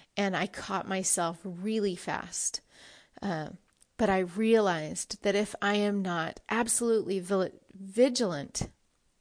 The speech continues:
and I am not absolutely focused on the bigger goals of, of practicing what I preach and making sure that my,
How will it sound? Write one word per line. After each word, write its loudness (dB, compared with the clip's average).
and -2
I 2
am -2
not -2
absolutely 2
focused -6
on 0
the -2
bigger 2
goals -2
of, -4
of -4
practicing -4
what -6
I -4
preach -10
and 0
making 0
sure 0
that -4
my, 2